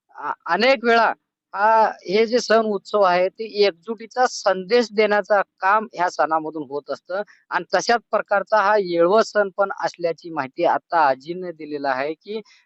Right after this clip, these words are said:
जे भावभावकीमध्ये भा-, भांडणे झालेले असतात, भांडणे तंटा झालेले असतात, परंतु या येळवत सणानिमित्त सर्व भावभावकी एकत्र मिळून हा सण अगदी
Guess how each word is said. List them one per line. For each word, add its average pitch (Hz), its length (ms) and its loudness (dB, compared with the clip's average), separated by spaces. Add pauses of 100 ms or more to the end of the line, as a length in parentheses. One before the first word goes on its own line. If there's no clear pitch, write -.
(120)
जे 220 180 2
भावभावकीमध्ये 220 1120 2 (240)
भा-, 156 220 -4
भांडणे 175 400 2
झालेले 196 340 0
असतात, 196 400 0
भांडणे 175 260 -2
तंटा 185 360 -2
झालेले 170 360 -4
असतात, 175 300 -4 (300)
परंतु 208 300 0
या 220 320 4
येळवत 202 460 4
सणानिमित्त 214 840 -2 (380)
सर्व 247 340 2
भावभावकी 196 880 2
एकत्र 226 720 0
मिळून 196 500 2 (300)
हा 202 140 2
सण 226 320 2 (140)
अगदी 185 580 -4